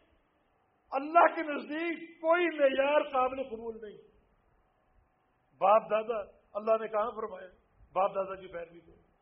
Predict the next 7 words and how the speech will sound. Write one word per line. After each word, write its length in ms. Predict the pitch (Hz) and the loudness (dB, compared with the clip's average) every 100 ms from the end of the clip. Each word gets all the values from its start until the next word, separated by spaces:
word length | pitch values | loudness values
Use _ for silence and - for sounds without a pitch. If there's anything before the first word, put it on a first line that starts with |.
| _ _ _ _ | _ _ _ _
قوم 400 | - 226 247 262 | -6 4 4 4
برادری 480 | 233 240 269 302 220 - _ - | 2 2 2 -2 -10 -18 _ -10
اللہ 160 | 240 | 0
پاک 300 | 277 285 294 | 2 2 0
نے 120 | 294 285 | -2 -4
کہاں 260 | 262 269 302 | 0 0 -2
فرمایا 460 | 320 302 294 262 | -6 -6 -8 -12